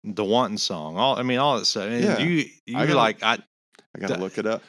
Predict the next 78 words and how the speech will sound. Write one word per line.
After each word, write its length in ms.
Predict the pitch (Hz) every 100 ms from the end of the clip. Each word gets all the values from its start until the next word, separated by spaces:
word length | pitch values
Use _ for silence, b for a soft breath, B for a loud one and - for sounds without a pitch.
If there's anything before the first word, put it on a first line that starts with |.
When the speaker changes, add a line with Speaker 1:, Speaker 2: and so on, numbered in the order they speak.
| _
Speaker 2:
But 120 | 101
Speaker 1:
I 20 |
Speaker 2:
see, 80 | 117
Speaker 1:
gotta 160 | 120 120
Speaker 2:
that's, 140 | 117
Speaker 1:
look 20 |
it 100 | 117
up. 260 | 104 82 -
Speaker 2:
that's 240 | - 185 -
the 80 | 151
thing. 280 | 190 143
I 60 | 110
gotta 140 | 120 123
Speaker 1:
I 20 |
Speaker 2:
look 140 | 120
it 40 | 143
up. 140 | 123
But 180 | 117 104
when 200 | 131 127
I 80 | 123
did, 500 | 131 208 123 113 110 b _
I 100 | -
mean, 300 | 127 123 117 - - _ _ _ _ _
Speaker 1:
Well, 100 | 143
you 60 | 156
told 240 | 175 202
Speaker 2:
I 40 | 190
Speaker 1:
me, 80 |
you 100 | 147
said 220 | 156 180 143
Led 220 | 131 127
Zepplin's 360 | 131 127 107
your 80 | 90
favorite 360 | - 110 98 76
band. 240 | 107 127
I 40 | 92
was 100 | 85
like, 140 | 87
"Well, 340 | 85 85 80 -
this 220 | 90 110
is 40 | -
gonna 200 | 104 80
be 100 | 78
a 60 |
breeze. 520 | 76 85 117 104 - -
He'll 100 | 107
be 160 | 101
able 160 | 87 82
to 80 | 82
Speaker 2:
Ye-, 240 | 78 117
Speaker 1:
w-, 60 | 135 110
Speaker 2:
well, 160 | 104
Speaker 1:
work 100 | 101
Speaker 2:
no. 40 | 110
Speaker 1:
her 160 | 107
through 220 | 98 113 110
that." 100 | 95
I 100 | 98
was 80 | 90
like, 120 | 82
"Oh 240 | 90 98
no, 440 | 80 78 107 151 101
this 180 | 104 123
is 140 | 95
go-, 180 | 98 104
this 180 | 104 104
is 80 | 101
Speaker 2:
This 80 | 98
Speaker 1:
not 180 | 110
Speaker 2:
is 60 | 104
Speaker 1:
what 80 | 101
I 40 |
was 140 | 92 90
expecting 480 | - - 95 -
to 60 | 107
Speaker 2:
Yeah, 100 | 117
Speaker 1:
happen." 120 | 120 104
Speaker 2:
no. 240 | 110 107